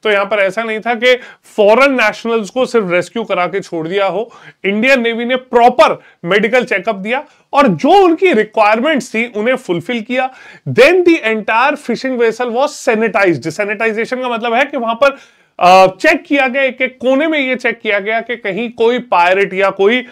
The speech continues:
अ, जो इंसर्जेंट है वो छिपा हुआ तो नहीं है। And then only these fishing vessel, the crew members, they were allowed to resume their activities।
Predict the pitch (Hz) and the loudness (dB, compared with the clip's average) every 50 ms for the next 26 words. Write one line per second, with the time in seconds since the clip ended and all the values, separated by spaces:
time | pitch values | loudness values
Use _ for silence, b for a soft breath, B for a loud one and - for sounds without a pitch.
0 | B B B B B 175 170 175 175 170 170 175 165 156 196 196 190 180 190 208 | B B B B B 6 6 8 8 6 4 4 2 2 0 0 0 -2 -4 -4
1 | 196 180 220 240 240 - 185 202 214 226 233 220 - 180 147 190 180 170 170 190 | -2 0 0 0 0 -2 -4 -4 -4 -4 -6 -6 -8 -4 0 0 2 2 2 0
2 | 208 190 214 226 190 156 160 170 170 214 269 302 285 233 208 175 - B B B | 0 0 -2 -4 -4 -2 -4 -4 0 0 0 0 2 2 0 -2 -2 B B B
3 | B B - 254 302 320 311 220 185 269 302 381 415 370 - - 269 269 262 247 | B B -2 0 0 2 2 2 2 2 2 2 0 -4 -6 -4 -4 -2 -2 -2
4 | 285 294 269 208 214 240 247 254 285 269 262 - 233 202 - 240 233 233 220 202 | -2 -4 -4 -4 -2 -2 -2 -2 -2 -4 -6 -8 -8 -6 -6 -6 -4 -2 -2 -2
5 | 196 190 233 240 233 190 214 202 180 - 262 285 302 311 285 262 233 220 214 226 | -2 -2 -4 -4 -4 -4 -6 -8 -6 -4 -2 0 0 2 0 0 -2 -4 -4 -4
6 | 254 247 185 196 202 214 254 285 294 - 208 214 220 233 262 302 330 330 370 359 | -6 -6 -4 -4 -2 -2 -2 -2 -2 0 2 2 4 6 6 6 6 4 4 2
7 | 359 359 339 320 359 339 B B B B B 180 202 220 190 160 196 220 233 247 | 2 2 2 2 2 0 B B B B B -2 0 0 0 -2 -4 -4 -4 -4
8 | 233 180 170 175 196 202 - - 131 _ - 127 117 117 - 123 - _ _ - | -4 -2 -2 -4 -4 -6 -8 -14 -16 _ -16 -18 -18 -18 -20 -20 -20 _ _ -20
9 | - _ | -20 _